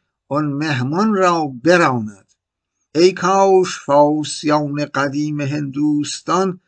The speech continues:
سر از بالین غفلت بر می داشتند و این ایام را غنیمت می شمردند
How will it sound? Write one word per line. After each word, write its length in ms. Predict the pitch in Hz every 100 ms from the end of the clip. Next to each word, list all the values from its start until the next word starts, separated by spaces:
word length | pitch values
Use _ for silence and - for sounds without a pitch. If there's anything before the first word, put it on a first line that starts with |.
| _ _ - 135
سر 300 | 127 143 147
از 300 | 147 143 117
بالین 720 | 123 147 147 139 151 143 147
غفلت 600 | 131 139 131 147 170 185 -
بر 260 | 170 220
می 260 | 233 220 202
داشتند 1080 | 180 175 170 151 - - 160 156 151 135 127 _ _ _ _
و 60 | 135
این 300 | 135 135 131 -
ایام 720 | 131 110 131 151 185 175 156
را 260 | 151 147 139
غنیمت 840 | 113 123 151 170 170 208 233 -
می 180 | 156 151
شمردند 880 | - 156 151 147 139 147 135 123